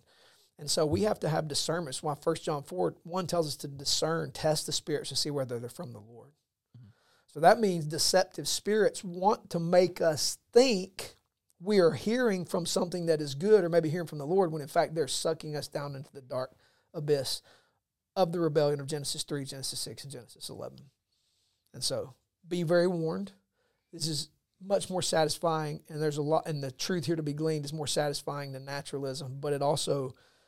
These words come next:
Speaker 1: can suck you into a world of which is dangerous if you don't have the lens of the Scriptures informing you.
Speaker 2: Well, and I, and I think naturally, not talking about naturalism, but just naturally as human beings,
Speaker 1: Yeah.
Speaker 2: the things that are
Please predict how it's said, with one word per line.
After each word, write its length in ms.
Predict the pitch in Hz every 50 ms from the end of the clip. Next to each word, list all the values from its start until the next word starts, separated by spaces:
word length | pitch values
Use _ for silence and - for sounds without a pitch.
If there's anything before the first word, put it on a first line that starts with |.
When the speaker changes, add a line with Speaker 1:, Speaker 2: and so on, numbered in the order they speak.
| _ _ _
Speaker 1:
can 140 | - 165 143
suck 320 | 131 - - 156 139 - -
you 140 | 147 147
into 160 | 143 135 131 131
a 80 | 127
world 340 | 127 131 139 139 139 135 131
of 140 | 131 139 147
which 200 | 127 127 - -
is 80 | 135
dangerous 460 | 139 156 135 131 131 131 156 - - -
if 140 | 131 -
you 40 | 147
don't 140 | 135 - 131
have 120 | 135 135
the 60 | - 127
lens 220 | 127 135 123 127
of 80 | 131 120
the 60 | -
Scriptures 420 | - - - 127 - - 131 131
informing 460 | 135 123 127 - - 185 139 - -
you. 120 | 139 143 143 147 _ _ _ _ _ _ _ _ _ _ _ _ _ _ _ _ _
Speaker 2:
Well, 100 | 131 131 - -
and 120 | - 135 135
I, 80 | 131 131 -
and 80 | 143
I 60 | 135 127
think 200 | - 196 196 113
naturally, 1000 | 120 120 113 110 113 127 - - 147 139 139 139 143 147 147 147 151 147 147 - - - _ _ _ _ -
not 220 | 113 101 - - _ _ - _ _ _ _ _ _ _ _ -
talking 200 | - 110 - 104
about 140 | 98 80 -
naturalism, 540 | 101 104 - - 113 110 107 92 85 95
but 80 | 104 104
just 140 | 107 104 -
naturally 720 | 120 113 113 117 - - 120 113 107 104 98 113 107 107
as 120 | 101 104 -
human 280 | - 131 120 110 104
beings, 540 | - - 120 117 117 117 110 107 107 104 - - - - -
Speaker 1:
Yeah. 180 | 131 120 107 92 - -
Speaker 2:
the 80 | - 113
things 400 | - - 135 135 139 139 123 113
that 220 | 123 117 113 110
are 320 | 110 107 107 107 101 110